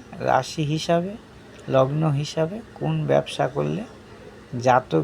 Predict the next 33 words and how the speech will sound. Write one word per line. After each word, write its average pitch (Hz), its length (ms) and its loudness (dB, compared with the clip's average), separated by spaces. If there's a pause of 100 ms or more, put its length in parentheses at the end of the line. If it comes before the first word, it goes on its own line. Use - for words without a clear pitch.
বা 127 120 2
জাতিকার 120 580 -4
বা 143 120 0 (200)
কোন 165 260 4
লাইনে 147 500 0
গেলে 147 280 0
জাতক 131 380 0 (120)
বা 131 120 0
জাতিকার 127 520 -4
উন্নতি 139 460 -6
হবে, 139 240 -6 (580)
সে 135 180 -4
ডাক্তারি 120 520 2
লাইনে 156 300 2
গেলে 156 240 2
কি 156 100 -6
ইঞ্জিনিয়ারিং 151 640 0
লাইনে 151 360 0
গেলে 151 240 -2
বা 139 140 0 (180)
কোন 190 240 0
সেক্টরে 160 640 0 (480)
সরকারি 139 540 4
চাকরি 131 440 -4
পরীক্ষা 127 420 -4
দিলে 135 380 -4 (420)
বা 175 80 4 (160)
কোন 202 220 4 (100)
সেক্টরে 170 720 0 (680)
বেসরকারি 180 580 2
চাকরি 175 340 0
পরীক্ষা 127 400 -4
দিলে 127 260 -6